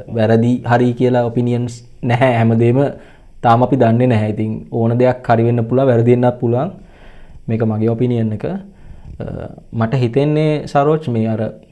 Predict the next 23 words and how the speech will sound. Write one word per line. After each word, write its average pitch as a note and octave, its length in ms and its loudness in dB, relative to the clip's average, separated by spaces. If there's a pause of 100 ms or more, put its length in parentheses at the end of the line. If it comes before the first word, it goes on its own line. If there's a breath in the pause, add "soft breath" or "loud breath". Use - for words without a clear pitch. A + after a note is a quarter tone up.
(560 loud breath)
ඔයාට B2+ 180 0
මතකද C3 400 0
දන්නේ C#3 200 0
නැහැ D#3+ 160 0
මේ A2+ 200 -2
ඔය A2+ 160 0 (360)
පහුගිය B2 360 -2
දවස්වල B2+ 440 0
පවුදු-, A#2+ 580 -4
ප-, A2+ 300 -6
පහුගිය A#2+ 300 -4
අවුරුදු A#2+ 360 -4 (220)
කීපෙදී B2 640 -4 (840 soft breath)
ඔය A#2+ 120 -2
Facebook B2 680 0
එක A2+ 160 -4 (500)
වගේ A#2+ 260 -4 (260)
ආයතන A#2+ 380 -2
කිහිපයක් B2+ 600 -4
මේ A2+ 240 -4
අර G#2+ 120 -6 (280)
ඔය A#2+ 180 0
මල්ටිවර්ස්, B2 760 0